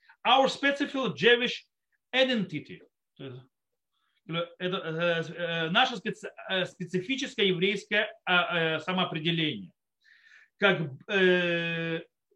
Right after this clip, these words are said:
то есть, as a, э, linchpin of legacy of the patriarchal, ну, тут не важно, то есть я <laughs> уже по-русски буду сейчас англи-, говорит, как,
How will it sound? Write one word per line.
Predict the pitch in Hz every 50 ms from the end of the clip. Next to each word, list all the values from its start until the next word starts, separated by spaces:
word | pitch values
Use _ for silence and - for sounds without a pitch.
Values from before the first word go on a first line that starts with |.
| _ _ _ _ _ _ _ _ _ _ _ _ _ _ _
то | - 151
есть, | 151 135 - _ _ -
as | 233 247 254 202 185 -
a, | 202 196
э, | 190 185 185 180 - 170 165 165 180 175 165 160 160 156 156 156 151 151 151 147 143 127 - _ _ _ _ _ _ _ _ _ _ _ _ _ -
linchpin | 165 202 247 262 262 277 247 - - 233 220 208
of | 170 147 147
legacy | 160 214 247 254 233 214 - -
of | 196 185 160
the | 165 165
patriarchal, | - 220 240 226 226 226 220 202 165 190 175 165 - - - _ -
ну, | 175 -
тут | - 156 156
не | 196 202
важно, | 185 147 123 - -
то |
есть | 123 - 143 147 - -
я | 180 175
<laughs> |
уже | 170 160 165 190 165 165 139
по-русски | 127 196 202 202 185 - -
буду | 139 139 143
сейчас | - 147 139 - -
англи-, | 143 143 147 165 151 - _ _ _ _ _ _ _ _
говорит, | 165 165 165 160 - _
как, | - - 226 254 247 254 254 254 -